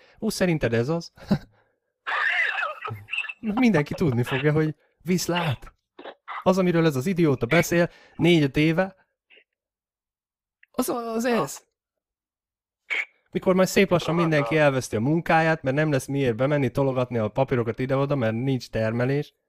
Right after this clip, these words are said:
Szép lassan, majd ahogy tekerik föl a gázt az üst alatt, amiben mi fővünk,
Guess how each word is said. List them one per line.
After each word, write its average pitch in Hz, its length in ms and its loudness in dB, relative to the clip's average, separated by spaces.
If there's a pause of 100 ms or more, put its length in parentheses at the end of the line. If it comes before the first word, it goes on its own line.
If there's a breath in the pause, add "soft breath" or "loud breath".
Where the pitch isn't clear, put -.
(960)
Szép 147 300 0
lassan, 139 420 4
majd 120 340 0
ahogy 120 280 -2
tekerik 143 440 0
föl 143 200 -2
a 113 100 0
gázt 139 560 0 (320)
az 113 180 -8
üst 151 240 -2
alatt, 147 260 2
amiben 127 280 0
mi 117 80 0
fővünk, 139 500 -2